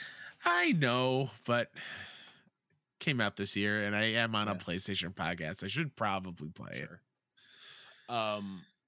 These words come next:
Speaker 2: I'm looking at my, my desktop on my, my P C. Um, I want to put time into Bowling Cross, which is a, uh, it's kinda like a,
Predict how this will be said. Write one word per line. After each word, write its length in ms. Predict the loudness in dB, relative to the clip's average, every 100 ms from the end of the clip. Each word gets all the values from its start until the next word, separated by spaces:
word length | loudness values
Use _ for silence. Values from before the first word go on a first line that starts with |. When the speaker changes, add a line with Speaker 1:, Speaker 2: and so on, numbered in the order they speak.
| _
Speaker 2:
I'm 100 | -8
looking 220 | -4 -2 0
at 80 |
my, 320 | 0 -2 -4 -6
my 180 | -8
desktop 580 | -8 -8 -8 -8 -8 -8
on 120 | -10
my, 180 | -10 -10 -12 -14
my 80 | -18
P 140 | -18 -12
C. 440 | -10 -10 -12 -16 -12
Um, 520 | -8 -8 -8 -12 -16 _ _ _ _ -10 -10 _ _ _ _ -2
I 240 | 0 0 -2
want 240 | -2 -2 -2
to 120 | -6
put 160 | -6
time 340 | -6 -4 -4 -4
into 520 | -8 -8 -6 -6 -6
Bowling 400 | -8 -8 -6 -6
Cross, 400 | -4 -4 -4 -8
which 220 | -10 -8 -8
is 180 | -8
a, 500 | -8 -8 -8 -10 -16 -20 _ _ -16
uh, 300 | -12 -10 -12 -16 -20
it's 140 | -18
kinda 200 | -10 -6
like 160 | -6 -2
a, 380 | -2 -2 -4